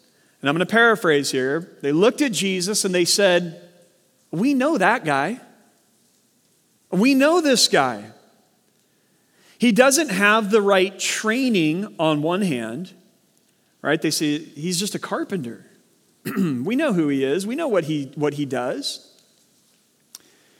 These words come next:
He was never taken under one of the famous rabbis in Israel and trained to teach, trained in the scriptures.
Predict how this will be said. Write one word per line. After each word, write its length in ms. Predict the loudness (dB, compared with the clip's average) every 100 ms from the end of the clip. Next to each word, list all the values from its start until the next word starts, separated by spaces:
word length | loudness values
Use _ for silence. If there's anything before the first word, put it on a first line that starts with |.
| _ 0
He 80 | 2
was 160 | 4 4
never 240 | 4 2
taken 460 | 0 0 0 0 0
under 400 | 0 2 2 0
one 180 | 2 0
of 80 | 2
the 80 | 0
famous 460 | 2 0 0 -2
rabbis 680 | 2 4 6 6 4 4 2
in 80 | -2
Israel 720 | -2 -2 0 0 0 -2 -8 -14 -20 -20 -2 2
and 180 | 2
trained 840 | 0 0 2 2 2 0 -2 -6 -6
to 100 | -6
teach, 600 | -4 -2 -2 -2 -4 -4
trained 480 | 0 2 2 2 2
in 120 | 2
the 80 | 0
scriptures. 920 | 0 -2 -2 -6 -6 -6 -10 -12